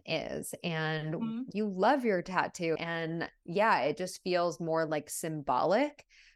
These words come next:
Speaker 1: of, it's not specifically about the tattoo. It's symbolic of the transformation of stepping into yourself and really living as your authentic self.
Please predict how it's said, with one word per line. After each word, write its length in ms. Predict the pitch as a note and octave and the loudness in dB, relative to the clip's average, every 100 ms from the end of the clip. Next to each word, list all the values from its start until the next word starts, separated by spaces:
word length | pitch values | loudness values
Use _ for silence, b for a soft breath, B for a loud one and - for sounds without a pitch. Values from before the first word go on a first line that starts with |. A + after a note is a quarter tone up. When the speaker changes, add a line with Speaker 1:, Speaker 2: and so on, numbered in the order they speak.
| b | b
Speaker 1:
of, 440 | F3+ F3+ E3 D#3+ D#3 | 4 6 8 6 2
it's 160 | - - | -8 0
not 240 | G3 - | 0 0
specifically 460 | - G3+ G3 F3+ G3 | -4 -2 0 2 2
about 300 | F#3 E3 - | 4 2 2
the 80 | E3+ | -2
tattoo. 560 | E3 - - A#3 F#3+ | -4 -6 0 2 4
It's 260 | D3 C3+ - | 2 0 -4
symbolic 560 | F3+ D#3+ E3 E3+ D#3 | -4 4 6 6 4
of 140 | E3+ D3+ | 0 -2
the 80 | D3 | -6
transformation 1000 | - D3+ D3 E3 D3+ E3+ F#3+ - D#3+ | -6 -6 -6 -6 -4 -2 -4 -4 -2
of 220 | D3 D3 - b b - | 0 -2 -4 b b -8
stepping 520 | - G3+ F3 E3 - | 0 2 2 0 0
into 400 | D#3+ G3+ G3+ F#3 | 0 0 0 0
yourself 680 | D#3+ D#3 D#3 D3+ D3 D3+ D#3 | 0 0 0 2 2 0 -4
and 220 | D3+ D3 | -6 -2
really 360 | F3+ F#3 E3 | 0 0 0
living 600 | D3+ D3 D#3+ F#3+ E3+ C#3 | 0 0 2 2 0 -2
as 320 | - - D#3 - | -4 -4 -4 -2
your 220 | D3 F#2 | 0 2
authentic 540 | C#3 D#3 D3+ D#3+ D#3+ | 0 -2 -8 -8 -8
self. 420 | - - - D#3+ | -6 -6 -6 -10